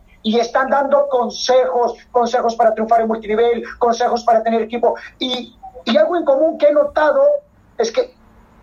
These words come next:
el noventa y nueve por ciento de la gente que vende cursos está jodida. Y por eso está como loco vendiendo cursos, porque solo vive de eso. Son pocos, son pocos los que financieramente están bien.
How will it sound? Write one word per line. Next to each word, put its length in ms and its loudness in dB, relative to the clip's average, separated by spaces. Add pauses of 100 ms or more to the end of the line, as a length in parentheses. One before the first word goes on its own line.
(120)
el 180 2
noventa 760 2
y 80 -10
nueve 280 0
por 120 2
ciento 240 -2
de 60 2
la 60 0
gente 220 -2
que 100 0
vende 240 0
cursos 300 -6
está 160 0
jodida. 400 -2 (460)
Y 60 -4
por 120 0
eso 100 -4
está 80 2
como 180 2
loco 200 0
vendiendo 320 -2
cursos, 240 -4
porque 160 -4
solo 200 0
vive 160 -2
de 60 0
eso. 180 -6 (160)
Son 360 2
pocos, 540 0 (1300)
son 300 0
pocos 400 0
los 100 -4
que 80 -6
financieramente 1040 -4 (540)
están 420 0
bien. 340 -6